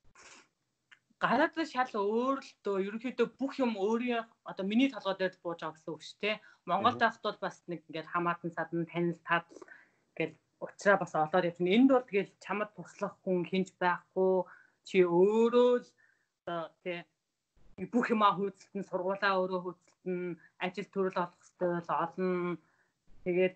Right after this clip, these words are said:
Speaker 1: хүмүүстэй харилцаж сурж जैन, бие даана. Бараг боломж. Хүмүүсийг бол ер нь гадаадад нэг хэдэн сар ч юм уу сураад амьдраад үзэх хэрэгтэй л гэж. Амьдралын хичээл зааж байгаа юм л да.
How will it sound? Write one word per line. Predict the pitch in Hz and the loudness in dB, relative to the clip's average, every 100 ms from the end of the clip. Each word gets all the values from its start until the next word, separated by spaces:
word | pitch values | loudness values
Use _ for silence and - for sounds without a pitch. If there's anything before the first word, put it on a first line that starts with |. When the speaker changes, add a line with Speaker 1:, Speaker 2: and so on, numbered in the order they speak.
| - | -6
Speaker 1:
хүмүүстэй | - 208 226 - 196 185 | -6 -4 -4 0 0 2
харилцаж | - 180 - 190 - | 0 -4 -6 -12 -4
сурж | 185 - | -4 -2
जैन, | 185 180 180 180 180 160 _ | -2 0 0 0 -2 -4 _
бие | - 196 208 202 | -2 2 2 2
даана. | 175 170 175 175 170 170 - _ _ _ _ - - - - - | 4 4 4 0 -2 -6 -12 _ _ _ _ -20 -20 -20 -20 -14
Бараг | - 185 185 165 | -4 -4 -4 -8
боломж. | 160 185 180 - _ - - - | -10 -12 -12 -20 _ -18 -8 0
Хүмүүсийг | 220 240 233 214 | 2 2 0 0
бол | |
ер | 202 185 175 | 0 -2 0
нь | 175 | 0
гадаадад | 175 190 196 190 _ _ _ _ _ - - - - - | 0 0 -2 -6 _ _ _ _ _ -20 -20 -20 -18 -10
нэг | 156 - | -10 -8
хэдэн | 160 - 175 | -10 -4 -4
сар | 170 156 156 - | -2 -6 -6 -8
ч | 160 | -4
юм | 147 | -4
уу | 143 151 _ - | -6 -10 _ -20
сураад | - 165 131 147 - | -8 -2 0 0 -2
амьдраад | 151 151 160 160 156 | -6 -4 -4 -6 -6
үзэх | 151 - | -12 -10
хэрэгтэй | 175 - 175 | -12 -6 -6
л | 156 | -4
гэж. | 147 | -2
Амьдралын | 170 214 254 294 381 302 | 4 6 6 8 10 10
хичээл | 196 - 190 170 | 8 -4 -4 -4
зааж | 170 - | -6 -6
байгаа | 156 | -6
юм | 156 | -6
л | |
да. | - | -2